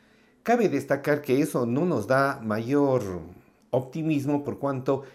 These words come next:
esperamos que llegue la carga fuerte de las personas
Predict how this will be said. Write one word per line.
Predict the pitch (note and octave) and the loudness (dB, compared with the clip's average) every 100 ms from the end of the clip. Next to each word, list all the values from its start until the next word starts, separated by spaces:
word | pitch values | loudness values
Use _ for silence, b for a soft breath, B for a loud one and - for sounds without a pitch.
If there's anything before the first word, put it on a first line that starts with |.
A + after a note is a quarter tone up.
| B | B
esperamos | F#3 F#3 F3 B2 C#3+ D3 | 0 4 6 6 4 0
que | C#3+ A2+ | -2 -4
llegue | A2+ B2+ A#2+ | -2 0 0
la | G2 F#2 | -2 -4
carga | B2 A#2+ A#2 | -4 -2 -2
fuerte | - D#3 D3 - | 0 0 0 -4
de | G2+ | -4
las | - | -6
personas | - G#2+ - B2+ C3 C3 | -6 -6 -4 -2 -4 -6